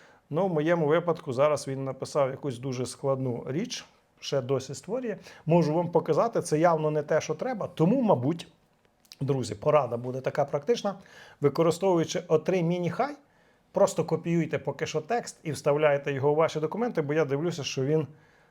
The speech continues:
ну, якось дуже хитро в форматі П Д Ф. Він мені дає якесь, якщо у вас немає файлу, reference bib.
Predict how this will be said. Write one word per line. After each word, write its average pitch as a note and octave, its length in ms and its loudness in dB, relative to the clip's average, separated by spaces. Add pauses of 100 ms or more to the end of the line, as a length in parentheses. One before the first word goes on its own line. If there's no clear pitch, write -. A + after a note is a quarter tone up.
(160)
ну, C#3+ 160 -2
якось C#3+ 240 -2
дуже B2+ 280 -2
хитро D3+ 520 0
в A#2+ 40 0
форматі C#3+ 580 -2
П - 200 -2
Д C3+ 220 2
Ф. - 300 -6
Він C#3+ 180 -2
мені C#3+ 180 -2
дає C#3 300 -4
якесь, C#3 300 -6
якщо D3 200 -4
у D3+ 40 2
вас D3+ 160 -2
немає D#3 340 -2
файлу, E3 420 -2
reference D3 580 -4
bib. A#2 280 -8